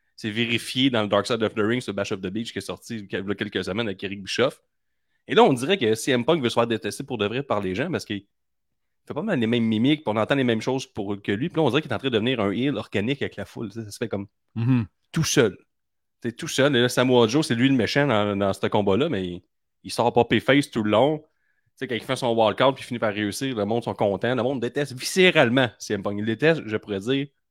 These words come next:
Speaker 1: pour vrai. Et là, c'est là que j'ai hâte que le kayfabe revienne un jour à la lutte. Parce que j'aimerais ça que les gens détestent pour vrai un lutteur, pas savoir <laughs> c'est trop pas comme, mettons, C M Punk. Mais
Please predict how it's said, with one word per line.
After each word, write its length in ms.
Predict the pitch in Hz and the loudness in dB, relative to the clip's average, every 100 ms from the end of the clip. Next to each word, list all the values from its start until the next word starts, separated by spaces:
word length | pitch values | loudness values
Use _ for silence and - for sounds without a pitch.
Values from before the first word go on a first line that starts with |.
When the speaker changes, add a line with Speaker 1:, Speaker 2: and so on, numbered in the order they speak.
| - | -2
Speaker 1:
pour 160 | 147 131 | 0 0
vrai. 360 | 117 113 90 _ _ _ _ _ | 2 2 0 _ _ _ _ _
Et 80 | 104 | -4
là, 80 | 131 | -2
c'est 120 | 139 | 4
là 80 | 143 | 6
que 60 | 135 | 8
j'ai 100 | 123 | 6
hâte 140 | 131 | 4
que 60 | 113 | 0
le 40 | |
kayfabe 340 | - 101 123 110 | -2 -2 -2 0
revienne 320 | 104 110 113 | 0 2 0
un 80 | 98 | -2
jour 180 | 110 98 | 0 -2
à 60 | |
la 40 | 92 | -2
lutte. 280 | 92 - - _ _ _ _ _ _ _ _ _ - | -8 -14 -20 _ _ _ _ _ _ _ _ _ -20
Parce 100 | 98 | -12
que 60 | |
j'aimerais 260 | 104 120 156 | -6 -4 -4
ça 220 | - 156 | -4 -2
que 120 | 135 | 4
les 60 | 123 | 2
gens 160 | - 117 | 2 0
détestent 340 | 131 - 147 - | 0 2 0 0
pour 120 | - | -10
vrai 160 | 123 - | -8 -4
un 100 | 127 | -4
lutteur, 380 | 104 98 - 113 | -4 -12 -4 -4
pas 180 | - 123 | 0 -2
savoir 300 | - 156 113 139 - | -2 -6 -8 -10 -14
<laughs> 180 | - 117 | -10 -6
c'est 280 | - 113 | 0 0
trop 240 | - - 131 | -2 -6 -6
pas 200 | - - | -6 -6
comme, 200 | 123 - | -6 -6
mettons, 220 | 95 117 | -8 -8
C 120 | - | -6
M 120 | 101 101 | -4 0
Punk. 160 | 165 | 0
Mais 100 | 113 | 0